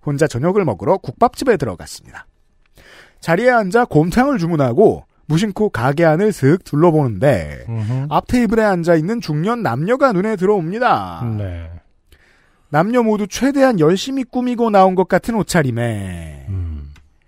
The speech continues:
Speaker 1: 내가 입어보지 않은 복식이어도
Speaker 2: 네.
Speaker 1: 잘 차려 입었다는 느낌은 받죠.
Speaker 2: 그렇죠.
Speaker 1: 그거 참 신기한 것 같아요, 그죠?
Speaker 2: 음.
Speaker 1: 네. 그 나이 때 부부라기에는 지나치게 다정해 보이는 말투 때문이었을까요?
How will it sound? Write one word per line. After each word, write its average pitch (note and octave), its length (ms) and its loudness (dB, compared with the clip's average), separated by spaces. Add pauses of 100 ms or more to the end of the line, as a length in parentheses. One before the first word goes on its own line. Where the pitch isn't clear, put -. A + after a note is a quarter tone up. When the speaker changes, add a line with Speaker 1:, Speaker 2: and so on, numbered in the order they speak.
(440)
Speaker 1:
내가 D3+ 460 -4 (180)
입어보지 A#3 540 0
않은 D3 260 0
복식이어도 B2 960 -2
Speaker 2:
네. F#2+ 340 -4 (100)
Speaker 1:
잘 G#3 280 -2
차려 C#4 400 -2
입었다는 A3+ 800 -2
느낌은 C4+ 640 0
받죠. - 540 -2 (120)
Speaker 2:
그렇죠. A2 540 -8
Speaker 1:
그거 G#3+ 160 4
참 F4 160 -2
신기한 C4 340 0
것 A#2+ 80 -8
같아요, F2 260 -14
그죠? A2 140 -4
Speaker 2:
음. G#2+ 460 -6
Speaker 1:
네. F2 320 -10 (1600)
그 E3 80 2
나이 A#3+ 240 0
때 A#3+ 340 0
부부라기에는 F#3 840 0
지나치게 - 600 -6
다정해 B3+ 500 -2
보이는 C4 320 -4
말투 G#3 380 0
때문이었을까요? A3 1040 0